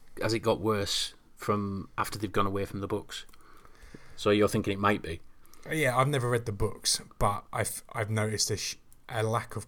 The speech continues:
Speaker 2: quality or a drop in quality since the end of series five,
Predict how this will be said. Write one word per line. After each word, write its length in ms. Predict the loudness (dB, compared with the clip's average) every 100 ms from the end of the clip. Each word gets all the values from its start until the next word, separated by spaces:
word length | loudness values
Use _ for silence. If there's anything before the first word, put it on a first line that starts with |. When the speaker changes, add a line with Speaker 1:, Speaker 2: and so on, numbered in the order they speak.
| -12
Speaker 2:
quality 500 | -6 -2 -2 -4 -6
or 220 | -6 -8 -8
a 60 |
drop 340 | -6 -4 -4 -4
in 80 |
quality 480 | -4 -4 -4 -4 -6
since 440 | -4 -4 -4 -6 -6
the 180 | -6
end 200 | -6 -6
of 220 | -8 -10 -14 -20 -20 -20 -20 -20 -20 -12
series 400 | -6 -4 -4 -4
five, 460 | -4 -4 -6 -10